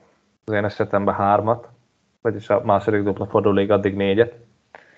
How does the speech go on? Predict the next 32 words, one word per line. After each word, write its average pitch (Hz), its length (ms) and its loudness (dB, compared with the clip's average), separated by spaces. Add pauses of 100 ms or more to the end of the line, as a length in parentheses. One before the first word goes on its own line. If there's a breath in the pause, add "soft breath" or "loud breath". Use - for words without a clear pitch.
(760 loud breath)
Az 107 260 -10
úgy 101 160 -4
viszonylag 104 560 2
úgy 101 300 -4 (440)
kb. 107 240 -2
Egyértelmű 101 640 0
volt, 95 260 0
hogy 98 120 -4
mi, 95 280 -4 (280)
milyen 98 280 -6
cseréket 101 560 -2
kéne 104 420 0 (1300 soft breath)
kéne 98 240 4
végig 95 340 2
tolni, 98 320 2
anélkül, 98 460 0
hogyha 101 400 0
nagyon 98 300 0
mínuszozni 101 540 -4
akarnék. 101 720 0 (880 soft breath)
Tehát - 160 -18
olyan 101 200 -2
nagy 104 260 0
váratlan 104 420 2
dolgok 104 300 2
nem 98 160 -2
lesznek. 104 280 -6
Valószínű, 104 400 0
most 101 180 -2
csak - 140 -6
egyet 98 280 0
cserélek. 101 640 2